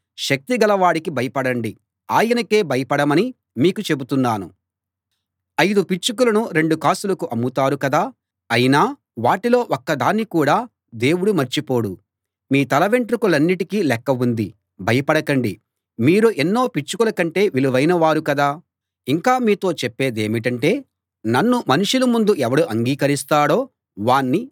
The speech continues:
మనుష్య కుమారుడు దేవుని దూతల ముందు అంగీకరిస్తాడు. మనుషుల ముందు నేనెవరో తెలియదు అనే వారి గురించి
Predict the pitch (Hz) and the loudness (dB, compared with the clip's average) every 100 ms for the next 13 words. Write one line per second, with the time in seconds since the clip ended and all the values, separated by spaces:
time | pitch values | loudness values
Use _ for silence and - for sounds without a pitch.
0 | - 147 - 254 240 220 208 202 202 151 | -2 0 0 -2 0 2 4 2 0 2
1 | 165 170 160 156 156 156 147 143 156 - | 2 2 2 0 0 2 2 2 0 0
2 | 135 131 143 127 117 - 113 98 87 _ | 0 0 0 0 -2 0 0 0 -6 _
3 | _ _ _ _ 123 214 277 269 240 226 | _ _ _ _ 2 2 2 2 2 2
4 | 214 175 151 131 131 165 220 135 135 170 | 2 2 2 2 0 0 0 -2 0 0
5 | 160 165 127 127 113 113 127 139 143 139 | 0 -2 0 0 2 0 0 0 0 0
6 | 196 | -4